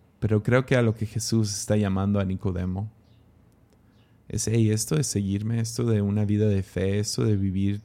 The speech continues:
como parte del reino, esto de vivir en el Espíritu, es que el viento sopla hacia donde quiere".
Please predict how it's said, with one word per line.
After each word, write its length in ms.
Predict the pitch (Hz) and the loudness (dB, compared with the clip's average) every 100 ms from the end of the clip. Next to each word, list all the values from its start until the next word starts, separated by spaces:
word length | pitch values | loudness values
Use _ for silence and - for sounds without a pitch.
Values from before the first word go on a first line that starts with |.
| - | -4
como 280 | 107 95 90 | 0 0 0
parte 300 | 95 - 101 | -4 -2 0
del 160 | 95 | 0
reino, 440 | - 92 101 123 135 _ _ - - - - - _ | -2 -2 -2 -2 -6 _ _ -20 -20 -20 -20 -20 _
esto 220 | - - | -6 2
de 120 | 117 104 | 4 6
vivir 440 | 101 95 101 107 | 4 2 0 2
en 120 | 110 | 2
el 140 | 101 90 | 2 0
Espíritu, 840 | - - - 92 101 110 127 127 - _ _ _ _ _ _ _ - - - | -2 -4 -2 -2 -2 -4 -6 -6 -12 _ _ _ _ _ _ _ -20 -20 -12
es 140 | - | -6
que 80 | - | 0
el 80 | 117 | 2
viento 360 | 104 107 113 | 4 2 0
sopla 380 | 113 113 101 107 | -2 -2 -2 0
hacia 240 | 104 - 95 | -2 -2 -2
donde 200 | 92 85 | -2 -4
quiere". 380 | 92 90 92 | -4 -4 -4